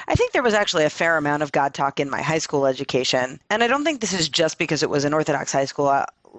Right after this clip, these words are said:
as you said, Tamar, in your Orthodox high school, it wasn't a major theme. I think in part it's because it was a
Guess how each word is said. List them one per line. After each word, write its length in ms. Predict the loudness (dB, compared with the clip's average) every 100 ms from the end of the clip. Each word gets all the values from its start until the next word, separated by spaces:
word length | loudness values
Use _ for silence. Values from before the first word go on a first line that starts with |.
| -4
as 200 | -2 0
you 60 | 0
said, 180 | -2 0
Tamar, 220 | -2 -2
in 60 |
your 100 | 0
Orthodox 460 | -2 0 0 0 -2
high 80 | -6
school, 220 | -2 -2
it 60 | 0
wasn't 200 | -2 0
a 40 |
major 240 | -2 -4
theme. 480 | -4 -2 0 -2 -6 -10 -10 -4
I 80 | -2
think 180 | -2 -2
in 120 | -6
part 240 | -2 -2 -2
it's 140 | -4
because 280 | -4 0 -2
it 80 | -2
was 160 | 0
a 140 | 0